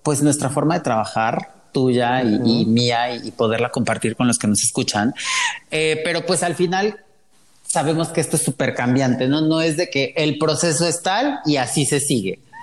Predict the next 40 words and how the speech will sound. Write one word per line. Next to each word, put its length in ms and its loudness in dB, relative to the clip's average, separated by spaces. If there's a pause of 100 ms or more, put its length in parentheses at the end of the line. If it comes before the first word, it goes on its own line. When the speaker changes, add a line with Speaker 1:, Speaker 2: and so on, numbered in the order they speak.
(180)
Speaker 1:
pero 200 2
en 160 0
general 640 0
sí 280 0
hay 320 2
una 960 0 (420)
Speaker 2:
Una 360 2
di-, 100 0
Speaker 1:
pues 80 -2
Speaker 2:
especie 420 -2
de 120 2
dinámica. 580 -2 (340)
Speaker 1:
Exacto. 540 -2 (160)
Hay 120 0
como 180 0
una 160 4
dinámica 540 2
que 140 -2
sí 240 0
es 140 -2
como 200 2
un 120 2
poquito 380 -2
lo 120 2
regular, 500 0 (360)
a 80 -2
menos 260 2
que 120 -2
exista 340 -2
un 100 2
bomberazo, 1120 2 (300)
a 100 -4
menos 260 0
que 100 -2
también 280 2
Speaker 2:
Claro. 140 2
Speaker 1:
luego 160 0
pasan 260 2
cosas 420 -2
que 220 0